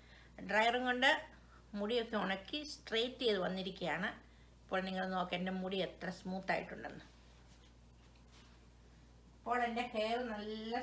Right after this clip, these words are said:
സ്മൂത്ത് ആൻഡ് ഷൈനി ആയിട്ടുണ്ട്, നല്ല കളറും ഉണ്ട്.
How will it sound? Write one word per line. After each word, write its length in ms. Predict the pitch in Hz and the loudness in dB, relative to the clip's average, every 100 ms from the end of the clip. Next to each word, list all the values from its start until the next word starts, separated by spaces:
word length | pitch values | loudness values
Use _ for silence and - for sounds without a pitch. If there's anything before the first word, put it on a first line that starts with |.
| - | -4
സ്മൂത്ത് 500 | 220 226 233 - 226 | -4 -4 -6 -2 0
ആൻഡ് 160 | 214 208 - - - - - - - - - | 2 -2 -8 -20 -20 -20 -20 -20 -20 -14 0
ഷൈനി 520 | 233 247 285 320 285 208 | 2 2 0 0 0 0
ആയിട്ടുണ്ട്, 500 | 208 190 190 196 247 - - - - - - - - - - - - | -2 -2 -4 0 0 -2 -12 -20 -20 -20 -20 -20 -20 -20 -20 -20 -12
നല്ല 200 | 190 214 208 | -4 -4 0
കളറും 340 | 196 214 294 233 | 2 2 0 -2
ഉണ്ട്. 220 | 170 208 | 0 0